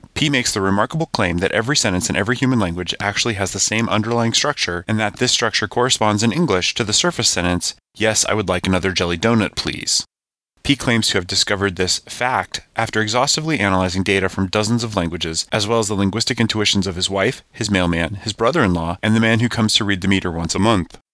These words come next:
He provides hundreds of pages of evidence, supplemented by a truly astonishing number of footnotes, to bolster his conclusion. But this reviewer must confess to an inability to follow much of the argument.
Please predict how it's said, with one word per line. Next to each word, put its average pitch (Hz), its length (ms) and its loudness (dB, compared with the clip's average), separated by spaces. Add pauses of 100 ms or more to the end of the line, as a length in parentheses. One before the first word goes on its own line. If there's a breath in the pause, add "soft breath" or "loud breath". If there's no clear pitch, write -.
(220)
He 113 140 -4
provides 107 420 2
hundreds 170 320 0
of 156 80 -2
pages 104 380 0
of 90 100 -4
evidence, 82 520 -2
supplemented 98 560 0
by 87 120 -2
a 82 40 -6
truly 135 320 -6
astonishing 123 560 0
number 113 220 2
of 120 100 -2
footnotes, 92 600 -2 (160)
to - 100 -6
bolster 98 380 0
his 92 180 -2
conclusion. 92 600 0 (460)
But - 100 -2
this - 200 0
reviewer 107 340 0
must 104 240 2
confess 101 340 0
to - 120 -2
an 92 100 2
inability 95 440 0
to 95 80 -4
follow 92 260 0
much 92 240 0
of 92 60 -4
the 87 100 -4
argument. 85 520 -8